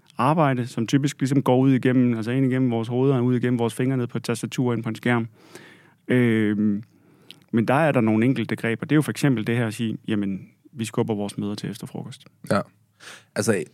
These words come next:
Speaker 2: jeg kunne også forestille mig, at det her med, at man, man, man fjerner tyve procent af en normal arbejdsuge, gør jo også, at man er nødt til at sætte sig ned og sige, "Okay, men jeg har jo nogle ting, jeg skal have gjort færdigt. Så nu er der en udfordring foran mig. Hvordan får jeg gjort det mest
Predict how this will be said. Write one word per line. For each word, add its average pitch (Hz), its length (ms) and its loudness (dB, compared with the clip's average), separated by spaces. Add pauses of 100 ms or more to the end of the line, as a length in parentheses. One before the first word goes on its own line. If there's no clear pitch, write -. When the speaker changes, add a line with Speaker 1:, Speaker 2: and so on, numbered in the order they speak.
(220)
Speaker 2:
jeg 110 100 -4
kunne 104 140 2
også 135 140 -2
forestille 170 340 2
mig, 123 100 2
at 113 100 -2
det 127 80 2
her 131 60 2
med, 127 120 2
at 117 80 0
man, 101 220 -2
man, 98 280 -4
man 98 160 -6
fjerner 104 440 -4
tyve 117 360 -2
procent 113 320 -6
af 101 60 -2
en 98 80 -4
normal 98 320 -4
arbejdsuge, 104 560 -6
gør 104 220 0
jo 110 100 4
også, 104 140 -2
at 107 80 -4
man 95 160 -2
er 95 40 -4
nødt 101 200 -2
til - 100 -8
at 101 40 -6
sætte 107 240 0
sig - 100 -6
ned 92 80 -4
og - 80 -8
sige, 95 160 -6
"Okay, 98 160 -8
men 95 80 -4
jeg 95 80 -6
har 131 120 0
jo 160 60 2
nogle 113 120 -2
ting, - 200 -4
jeg - 80 -12
skal - 120 -6
have 95 80 -2
gjort - 200 -14
færdigt. 92 340 -8 (880)
Så 98 100 -2
nu 110 140 6
er 123 60 6
der 107 80 4
en 107 80 6
udfordring 113 480 4
foran 104 320 2
mig. 101 100 -2
Hvordan 101 260 -2
får 131 120 0
jeg 107 100 2
gjort - 300 2
det - 160 -2
mest 110 340 -2